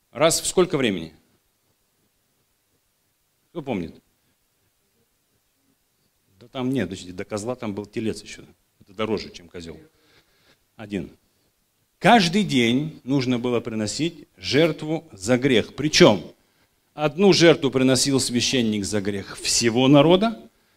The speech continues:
и каждый должен был принести за свой собственный. Представляете? А теперь скажите мне, кто из вас безгрешен? Че, у всех руки болят? То есть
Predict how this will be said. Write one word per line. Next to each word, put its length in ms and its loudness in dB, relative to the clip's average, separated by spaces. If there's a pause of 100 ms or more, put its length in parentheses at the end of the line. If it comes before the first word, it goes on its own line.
и 80 -10
каждый 580 2
должен 400 0
был 100 0
принести 480 -4
за 120 -4
свой 260 -8
собственный. 540 -12 (560)
Представляете? 720 -2 (540)
А 100 -14
теперь 160 -2
скажите 380 -2
мне, 140 -2
кто 200 -8
из 100 -6
вас 180 -4
безгрешен? 600 -8 (2500)
Че, 80 -16
у 40 -14
всех 180 -8
руки 200 -8
болят? 280 -8 (3250)
То 60 -2
есть 200 -2